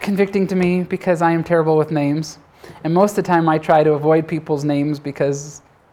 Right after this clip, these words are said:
for fear of getting <laughs> them wrong. And we travel, do a lot of speaking, I meet a lot of new faces, and I'm so terrible with names that I don't even try. My wife, on the other hand, is much better. But I find that people who use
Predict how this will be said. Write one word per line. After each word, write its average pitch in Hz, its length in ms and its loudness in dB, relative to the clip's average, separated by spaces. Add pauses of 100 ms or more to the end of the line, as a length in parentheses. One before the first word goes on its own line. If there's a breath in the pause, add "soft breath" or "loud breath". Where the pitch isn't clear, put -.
(280)
for 156 140 -4
fear 156 260 2
of 139 140 -6
getting 147 180 0
<laughs> 147 100 -6
them 170 140 0
wrong. 135 340 -2 (480 loud breath)
And 175 240 2
we 190 80 0
travel, 196 680 4 (100)
do 180 140 0
a - 20 4
lot 165 240 6
of 160 120 -2
speaking, 160 380 -6
I 143 60 -2
meet 143 180 -2
a 143 60 -2
lot 147 200 2
of 156 60 0
new 156 120 2
faces, 147 560 -4 (440 loud breath)
and 135 240 -6
I'm 143 300 -2
so 160 240 0
terrible 175 340 2
with 156 160 -2
names 156 280 0
that 147 120 2
I 143 80 4
don't 143 140 0
even 131 200 -4
try. 127 280 -4
My 127 180 -4
wife, 160 320 0
on 151 100 0
the 147 80 2
other 143 160 0
hand, 139 380 -4
is 143 220 -6
much 151 260 -6
better. 143 220 0
But 151 180 0
I 165 80 2
find 269 320 0
that 214 140 0
people 262 440 -2 (380 loud breath)
who 226 200 2
use 226 520 0